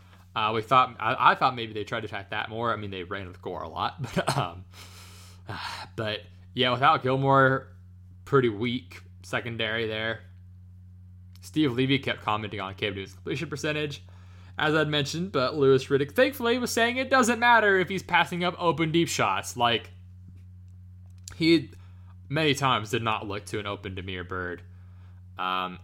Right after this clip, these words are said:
he was trying super hard not to fuck up. They talked about in the broadcast that he, Cam Newton said he didn't wanna fuck up, so I think it was in his head too much. So, yeah, they gotta fix that going forward if they wanna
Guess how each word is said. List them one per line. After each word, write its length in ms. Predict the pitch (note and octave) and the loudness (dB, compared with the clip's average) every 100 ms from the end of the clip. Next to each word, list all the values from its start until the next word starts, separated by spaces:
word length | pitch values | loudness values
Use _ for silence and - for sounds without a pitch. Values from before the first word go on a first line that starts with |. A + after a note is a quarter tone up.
| - | -2
he 140 | D3 | 4
was 200 | F3 C#3 | 4 4
trying 320 | - F3+ E3 | 2 4 4
super 200 | C#3+ D3+ | 0 0
hard 100 | C#3 | 2
not 100 | C3+ | 0
to 60 | A#2+ | -4
fuck 260 | - A#2+ | -2 -2
up. 180 | C#3 C3 | 0 -2
They 80 | G2+ | -4
talked 300 | - - D#3+ | -2 2 2
about 140 | D#3 | 2
in 60 | D#3 | 0
the 60 | D3+ | 0
broadcast 500 | D3 D3+ - D3 C3+ | 2 2 2 -2 -2
that 140 | A#2 | -4
he, 220 | A2 G2+ - | -6 -10 -10
Cam 180 | - A#2 | -4 -2
Newton 240 | G#2 - - | -4 -8 -6
said 200 | E3+ F3 | -2 0
he 60 | |
didn't 100 | F3 | 0
wanna 120 | E3+ | -2
fuck 220 | E3 E3+ F3+ | -2 -2 0
up, 120 | E3+ | -2
so 140 | - | -2
I 120 | C3 F#3+ | 0 -2
think 140 | C4 | -4
it 120 | C4 | -6
was 160 | B2+ A#2 | -6 -6
in 160 | A2+ | -6
his 140 | A#2+ A2+ | -6 -6
head 220 | G2+ F2 | -6 -8
too 260 | F#2 - G#2 | -10 -6 -6
much. 500 | F#2 D2+ - - - - - - - - - - - | -6 -10 -10 -10 -10 -16 -20 -20 -20 -20 -20 -20 -14
So, 280 | - A2+ G#2+ | -2 0 0
yeah, 240 | G#2 F2+ | 0 0
they 120 | G#2+ | 0
gotta 160 | D3+ D#3 | 0 0
fix 180 | D3 C#3 | -2 -4
that 100 | B2+ | -2
going 160 | B2 | -2
forward 440 | A2 A#2 A2 G#2+ A2 | -4 -4 -2 0 -2
if 120 | F#2 | -4
they 80 | G#2+ | -6
wanna 260 | G2+ G2 | -4 -6